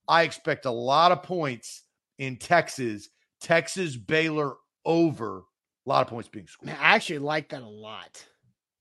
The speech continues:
Speaker 1: Well, yeah, I, I picked it. That's why I'm
Speaker 2: No, I, I do.
Speaker 1: seventy percent
Speaker 2: I
Speaker 1: in.
Speaker 2: do like that a lot, lot. Um,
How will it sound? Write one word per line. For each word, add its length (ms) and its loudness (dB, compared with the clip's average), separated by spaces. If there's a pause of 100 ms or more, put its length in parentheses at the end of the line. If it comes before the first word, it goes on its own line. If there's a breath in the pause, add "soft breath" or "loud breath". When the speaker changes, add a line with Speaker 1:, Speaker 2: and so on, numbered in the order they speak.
(400)
Speaker 1:
Well, 160 0
yeah, 180 6
I, 280 4
I 40 10
picked 320 -4
it. 120 -10
That's 180 -8
why 80 -4
I'm 60 -2
Speaker 2:
No, 120 6
I, 260 4
I 40 0
do. 60 -2
Speaker 1:
seventy 0 -
percent 220 4
Speaker 2:
I 120 6
Speaker 1:
in. 60 0
Speaker 2:
do 180 0
like 260 2
that 220 -2
a 60 -12
lot, 420 -10
lot. 260 -20 (800)
Um, 600 -8